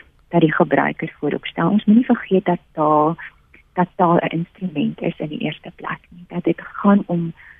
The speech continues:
ehm, dat dit 'n instrument is wat 'n mens moet slyp. En van Wyk Louw het geskryf, "Slyp die buiteltjie, dat hy klink en blink." Maar dit beteken nie dat die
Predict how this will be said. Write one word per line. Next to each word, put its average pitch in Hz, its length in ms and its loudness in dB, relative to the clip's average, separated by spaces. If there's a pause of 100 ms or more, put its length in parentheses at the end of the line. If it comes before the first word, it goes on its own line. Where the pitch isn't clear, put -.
(160)
ehm, 170 260 2 (460)
dat 190 120 2
dit 202 100 2
'n - 40 2
instrument 208 460 0
is - 100 -18
wat 226 180 0
'n 202 80 2
mens 185 260 -4
moet 185 240 -8
slyp. 180 300 0
En 196 260 -4
van 202 160 0
Wyk 156 260 -2
Louw 156 120 0
het 175 120 -4
geskryf, - 720 -6 (120)
"Slyp 170 240 0 (320)
die 170 120 -18 (140)
buiteltjie, 156 640 -8
dat 156 160 -14
hy 156 200 -10
klink 156 400 -4 (180)
en 165 240 -10
blink." 156 440 -2 (580)
Maar 185 100 -4
dit 180 160 0
beteken 185 580 -2
nie 170 280 2 (280)
dat 170 200 0 (240)
die 175 300 -4